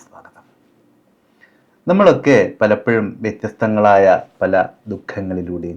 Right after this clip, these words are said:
കടന്നു പോകുന്നുണ്ടാകും. ചിലരെല്ലാം ആ ദുഃഖങ്ങളുടെ കാരണം അന്വേഷിക്കുന്നുണ്ട്. ചിലരെല്ലാം അത് വിധി എന്ന് കരുതി വിശ്വസിച്ച് അതിൻ പേറി മുന്നോട്ട് പോകുന്നുണ്ട്. ചിലരെല്ലാം ഒരുപക്ഷേ ഈ അന്വേഷണങ്ങൾക്കിടയിൽ അവരുടെ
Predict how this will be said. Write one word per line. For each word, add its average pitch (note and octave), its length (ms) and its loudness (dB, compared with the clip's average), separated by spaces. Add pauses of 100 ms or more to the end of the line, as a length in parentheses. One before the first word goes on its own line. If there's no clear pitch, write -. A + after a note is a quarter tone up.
കടന്നു F2 300 -12
പോകുന്നുണ്ടാകും. D2+ 640 -20 (1080)
ചിലരെല്ലാം G#2+ 520 2 (240)
ആ G#2+ 40 0 (120)
ദുഃഖങ്ങളുടെ G2+ 560 -4
കാരണം F#2 400 -2
അന്വേഷിക്കുന്നുണ്ട്. F2+ 760 -10 (800)
ചിലരെല്ലാം A#2+ 580 4 (200)
അത് G#2+ 140 0 (220)
വിധി A#2+ 280 -2 (120)
എന്ന് A2 200 -2
കരുതി F#2+ 380 -4
വിശ്വസിച്ച് F#2 600 -10 (280)
അതിൻ G2+ 240 -10
പേറി F2 260 -6 (100)
മുന്നോട്ട് F#2 320 -10 (100)
പോകുന്നുണ്ട്. D#2+ 500 -14 (920)
ചിലരെല്ലാം C#3 580 2
ഒരുപക്ഷേ G2 460 -6 (300)
ഈ G#2+ 40 -2 (120)
അന്വേഷണങ്ങൾക്കിടയിൽ G2 1000 -6 (560)
അവരുടെ E2+ 300 -6